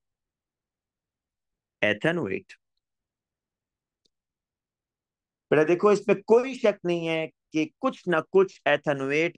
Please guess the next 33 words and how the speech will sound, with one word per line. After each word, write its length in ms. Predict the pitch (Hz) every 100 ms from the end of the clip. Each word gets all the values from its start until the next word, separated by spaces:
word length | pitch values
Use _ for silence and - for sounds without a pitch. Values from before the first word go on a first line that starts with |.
| -
एसिड 320 | 131 127 131
से 220 | - 135 -
आ 140 | 113
रहा 120 | 95
है, 100 | 90 -
ये 120 | 113
बात 260 | 107 120 123
हम 100 | 123
मान 260 | 123 143 156
रहे 140 | 117
हैं, 80 | 104
लेकिन 280 | 117 165 170
मैं 160 | 170
कह 120 | 165
रहा 100 | 170
हूं 120 | 208 156
बहुत 300 | 165 180 - -
कम 200 | 208 226
है। 200 | 202 120
जिस 640 | - _ _ _ - 101
तरह 160 | 117 120
कल 220 | 123 139
याद 240 | 143 151
नहीं 140 | 170 226
है 220 | 170 110 _ _
हमने 200 | 113 143
क्या 180 | 151 180
कहा 240 | 185 165 160
था 120 | 156
भाई, 260 | 131 151 -
ये 120 | 135
जरा 140 | 135
देखो, 380 | 120 117 151 190